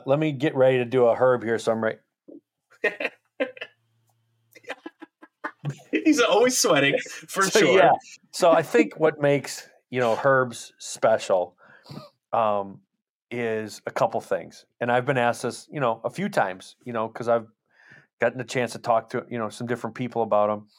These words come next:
Speaker 1: Um, he may be one of the most disciplined people I've ever met. I mean, his, his hangers in his, in his closet are, like, an inch apart. Uh, everything's facing the same way.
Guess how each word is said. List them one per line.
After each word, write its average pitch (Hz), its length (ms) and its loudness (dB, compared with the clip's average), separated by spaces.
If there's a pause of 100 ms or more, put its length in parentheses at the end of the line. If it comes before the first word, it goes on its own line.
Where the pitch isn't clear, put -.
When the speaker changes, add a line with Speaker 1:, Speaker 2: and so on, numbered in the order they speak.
(800)
Speaker 1:
Um, 117 500 0
he 135 180 -6
may 156 200 0
be 175 120 -2
one 147 180 0
of 131 60 -2
the 127 60 0
most 120 300 -2
disciplined 123 480 -4
people 117 280 -2
I've 101 140 0
ever 98 200 0
met. 87 240 -8 (960)
I 107 80 -2
mean, 107 420 -6 (380)
his, 120 540 0
his 113 200 -8
hangers 135 680 0
in 123 120 -6
his, 117 320 -6
in 117 100 -4
his 107 120 -6
closet 131 600 2
are, 110 100 2
like, 104 140 0
an 110 80 -4
inch 117 160 -6
apart. 131 480 0 (580)
Uh, - 140 0
everything's 123 460 -2
facing 123 340 -4
the 117 80 -8
same 120 320 -4
way. 117 400 0